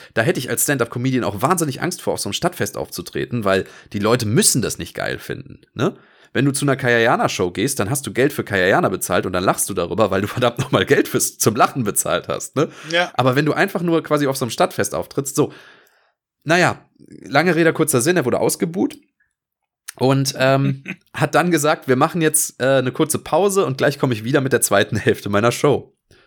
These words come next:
Speaker 1: Und dann ward er nie wieder gesehen.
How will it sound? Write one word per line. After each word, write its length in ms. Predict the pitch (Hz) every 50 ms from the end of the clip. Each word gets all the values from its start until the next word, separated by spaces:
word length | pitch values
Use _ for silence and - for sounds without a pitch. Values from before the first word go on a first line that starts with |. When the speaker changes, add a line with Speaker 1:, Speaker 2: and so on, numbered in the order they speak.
| _ _ _ _ _ _ _ _ _ _ _ _ _ _ _
Speaker 1:
Und 240 | 120 107 101 - -
dann 240 | 113 120 131 -
ward 260 | - 101 104 127 - -
er 120 | 98 92
nie 240 | 92 101 120 131 131
wieder 200 | 123 127 117 120
gesehen. 460 | - - 208 - - 117 - - _